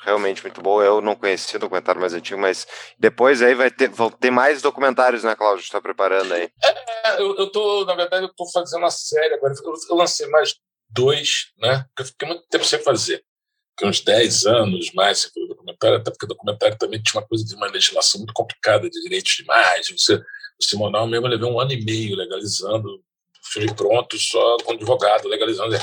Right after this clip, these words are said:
Speaker 2: Então, assim, eu fiz dois sobre o humor,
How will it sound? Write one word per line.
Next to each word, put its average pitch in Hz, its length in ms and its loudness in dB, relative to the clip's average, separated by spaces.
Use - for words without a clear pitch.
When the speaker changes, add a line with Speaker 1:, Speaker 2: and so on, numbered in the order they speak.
Speaker 2:
Então, 113 380 2
assim, 135 880 0
eu 123 180 -2
fiz 135 160 -4
dois 135 200 0
sobre 139 180 -2
o 156 100 -2
humor, 151 320 -2